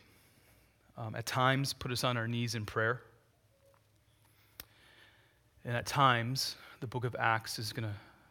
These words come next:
cause us to get off, off our knees and go witness. To go share the gospel with hellbound friends,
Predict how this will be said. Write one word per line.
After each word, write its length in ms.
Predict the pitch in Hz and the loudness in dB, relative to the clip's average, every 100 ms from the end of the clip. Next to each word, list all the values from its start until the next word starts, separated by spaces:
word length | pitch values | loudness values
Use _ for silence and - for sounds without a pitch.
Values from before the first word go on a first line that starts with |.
| _ | _
cause 300 | - 123 117 | -4 0 0
us 140 | 113 - | -2 -4
to 100 | 123 | -2
get 120 | 120 | 0
off, 240 | 117 - - _ _ - | 0 -2 -12 _ _ 6
off 300 | 143 147 - | 8 8 6
our 160 | 117 | 2
knees 600 | 104 101 104 - - - - _ _ _ _ _ _ _ _ _ _ _ _ | 0 -4 -8 -6 -6 -6 -10 _ _ _ _ _ _ _ _ _ _ _ _
and 80 | 110 | -8
go 260 | 110 104 104 - _ | -2 -2 -4 -16 _
witness. 560 | 120 107 107 - - - _ _ _ _ 762 762 - - - - - _ _ - _ _ _ _ _ - | -8 -8 -8 -8 -8 -12 _ _ _ _ -20 -20 -20 -20 -20 -20 -20 _ _ -20 _ _ _ _ _ -10
To 100 | - | -4
go 180 | 120 117 | -2 0
share 320 | - 139 127 | 2 4 4
the 80 | 120 | 4
gospel 540 | 117 110 110 - 117 | 4 4 4 -2 -6
with 160 | 110 - | -8 -4
hellbound 640 | 127 120 120 117 113 113 | 2 2 4 0 0 -4
friends, 680 | - - 127 120 113 110 - | -8 -2 0 0 -2 -4 -6